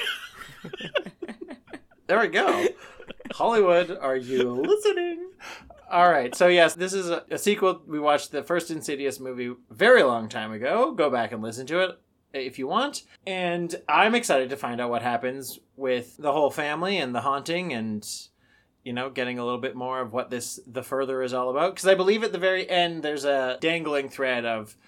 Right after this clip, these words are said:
Speaker 2: Josh is now possessed by his, like, childhood demon who is, like, a scary old lady.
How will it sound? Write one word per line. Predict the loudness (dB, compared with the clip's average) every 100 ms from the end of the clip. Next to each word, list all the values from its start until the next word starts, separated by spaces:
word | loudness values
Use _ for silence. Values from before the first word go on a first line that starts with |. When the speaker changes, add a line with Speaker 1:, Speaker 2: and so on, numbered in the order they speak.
| -20 _
Speaker 2:
Josh | 2 6 6 4
is | -2 -2
now | -2
possessed | -2 -2 0 -2 -4
by | -2 -2
his, | -2 -4 -6 -6
like, | -4 -6 -10 -6
childhood | 0 2 2 -2 -4
demon | -6 -4 -6
who | -6 -4
is, | -4
like, | -6 -8
a |
scary | -6 -4 -4 -4
old | -4 -4
lady. | -4 -4 -6